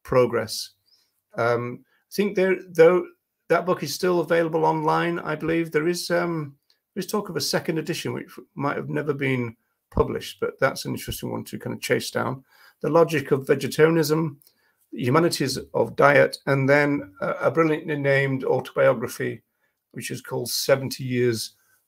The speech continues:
Among Savages, which is quite an interesting way of, um, of putting it. In terms of his influence, it was pretty widespread, not least, um, Gandhi was, um,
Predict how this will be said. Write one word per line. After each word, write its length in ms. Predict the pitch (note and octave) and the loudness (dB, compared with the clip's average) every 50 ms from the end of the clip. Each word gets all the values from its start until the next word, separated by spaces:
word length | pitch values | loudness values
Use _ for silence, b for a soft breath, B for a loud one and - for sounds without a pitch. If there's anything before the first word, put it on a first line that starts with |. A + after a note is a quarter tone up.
| _ - | _ -4
Among 520 | B2+ B2 B2+ B2 A#2+ A#2+ A#2 A#2 A2 G#2+ - _ _ - - - _ | -2 0 2 2 2 2 0 -2 -6 -8 -12 _ _ -20 -20 -16 _
Savages, 680 | - - - C#3+ A#2+ G#2+ A2+ G#2 - - A2 G#2 - - | -4 2 4 4 4 4 0 -2 -4 -6 -8 -8 -10 -14
which 240 | - - - - | -14 -12 -10 -8
is 300 | A2+ G#2+ G2 - - - - | -8 -8 -8 -10 -14 -16 -14
quite 300 | - - B2+ B2 G3+ - | -10 -8 -8 -8 -6 -6
an 80 | - | -4
interesting 560 | A2+ G#2+ - - A#2+ A2+ - - A#2 A2+ A2+ A2+ | -4 -4 -6 -8 -10 -10 -6 -6 -4 -2 0 2
way 260 | A#2+ A2+ A2 G#2+ G#2+ - _ _ _ _ _ _ _ _ - | 2 2 0 -2 -6 -12 _ _ _ _ _ _ _ _ 2
of, 280 | A#2 A2+ A2+ A2 A#2 A#2 | 2 4 4 4 4 2
um, 400 | A2+ A2 A2+ A2+ G#2+ G#2+ G#2+ - _ _ _ _ - | 2 2 2 -2 -6 -8 -10 -14 _ _ _ _ -10
of 220 | - B2 A2+ A2 - - - _ | -8 -8 -8 -8 -12 -20 -20 _
putting 260 | _ - - A2 G#2+ | _ -8 -6 -4 -6
it. 180 | A#2 - - _ _ B B B B B B B B B B B B B | -6 -8 -12 _ _ B B B B B B B B B B B B B
In 120 | D#3 D#3+ | -2 0
terms 320 | D#3 - G3+ G#3 G#3 F3 F#3 | 2 4 4 4 6 4 4
of 80 | E3 | 4
his 240 | E3+ D#3+ C#3+ - - - - | 4 4 4 0 -4 0 2
influence, 500 | F#3 G3+ F#3+ - - C#3+ C#3+ C#3 - D3 | 2 2 2 0 -2 -2 -2 -2 -4 -6
it 80 | - | -6
was 140 | - B2+ - | -6 -8 -2
pretty 200 | - F#3 F#3 E3 | 0 2 2 2
widespread, 720 | C#3+ C#3 D3 C#3+ C#3 C3+ C#3 - - - F3 D#3 D3 C#3 | 2 4 4 4 4 2 -2 -6 -6 0 2 2 2 2
not 240 | D3 D3+ D#3+ - - | 0 -2 -4 -4 -4
least, 520 | D#3 D3+ D3+ D3+ C#3+ C#3+ - - - - - _ _ _ | -4 -2 -2 -2 -2 -4 -6 -8 -10 -16 -20 _ _ _
um, 480 | D3+ C#3 C3+ C3+ C3 C3 C3 - - C#3 | -2 0 0 0 0 -2 -4 -8 -4 0
Gandhi 640 | B2+ C#3 C#3+ D3+ E3 E3 F3 F3+ F#3+ F#3+ - - _ | 2 2 2 2 2 2 2 2 2 0 -4 -10 _
was, 600 | - C#3 - C3+ C3+ C3+ B2+ - - - - _ _ _ | -8 -2 0 2 2 2 0 -2 -4 -6 -10 _ _ _
um, 480 | - E3 D3 C3 B2+ B2+ B2 B2 A#2 A2+ | -2 0 2 2 2 2 0 -2 -4 -6